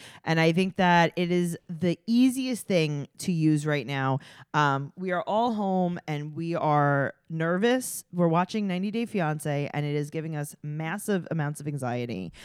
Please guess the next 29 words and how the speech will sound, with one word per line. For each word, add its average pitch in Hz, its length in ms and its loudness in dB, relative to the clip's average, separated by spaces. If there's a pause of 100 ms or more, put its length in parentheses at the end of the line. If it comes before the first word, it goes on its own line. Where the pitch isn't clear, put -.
(260)
Um, 143 400 2 (200)
BetterHelp 214 640 4 (160)
will 180 260 -2
assess - 540 -2
your 285 100 0
needs 190 260 2
and 160 180 -2
match 156 280 -4
you 233 60 -2
with 208 180 -2
your 170 220 -2
own 220 360 -2
licensed 190 440 -4
professional 180 760 -2
therapist. - 720 -6 (220)
You 202 120 -2
can 208 140 -6
connect 196 320 -4
in 185 80 -4
a 170 40 -4
safe 190 380 -2
and 196 100 -4
private 170 380 0
online 202 380 -2
environment. 156 680 -2
It 185 100 -4
is 196 120 -2
so 185 240 -2
convenient. 165 640 -4